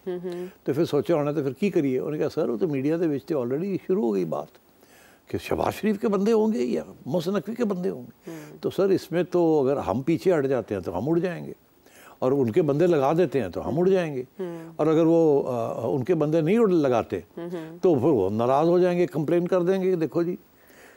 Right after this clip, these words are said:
Speaker 2: आपने तो मुझे वादा किया था, एस्टैब्लिश वालों को कहेंगे, आपने वादा किया था, we'll give you what you want, तो यहाँ तो I'm not getting what I want, तो मैं डिलीवरी कैसे दूंगा?"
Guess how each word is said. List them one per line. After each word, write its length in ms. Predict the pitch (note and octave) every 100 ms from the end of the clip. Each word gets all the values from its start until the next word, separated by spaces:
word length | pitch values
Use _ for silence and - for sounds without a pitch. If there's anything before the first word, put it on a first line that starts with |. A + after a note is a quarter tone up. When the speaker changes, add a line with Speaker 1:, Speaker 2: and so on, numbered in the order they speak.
| -
Speaker 2:
आपने 320 | B2 B2 D3
तो 80 | D3+
मुझे 160 | D3
वादा 300 | D#3 D3+ E3+
किया 260 | D3+ F#3+ F3+
था, 200 | E3+ E3+
एस्टैब्लिश 420 | C#3+ C#3+ C3+ C3+
वालों 220 | D3+ C#3+
को 100 | C#3
कहेंगे, 300 | C#3 C#3+ C#3
आपने 260 | D#3+ A#2+ C3+
वादा 240 | B2+ C#3
किया 220 | D3+ D3 C#3
था, 120 | D3
we'll 220 | C3 A#2+
give 180 | C3+ C#3+
you 80 | B2
what 180 | A2
you 120 | B2 A2
want, 160 | D3+ - - - - -
तो 60 | C3
यहाँ 220 | F2+ F2+
तो 80 | A2+
I'm 120 | A2+
not 140 | C#3+
getting 280 | G3 A3+ A#3
what 220 | A3 G3
I 60 | E3
want, 180 | C#3 A#2+
तो 60 |
मैं 120 | C3 A2+
डिलीवरी 340 | C3+ F#3+ A#3
कैसे 220 | B3 F3
दूंगा?" 340 | G#3+ F#3 E3+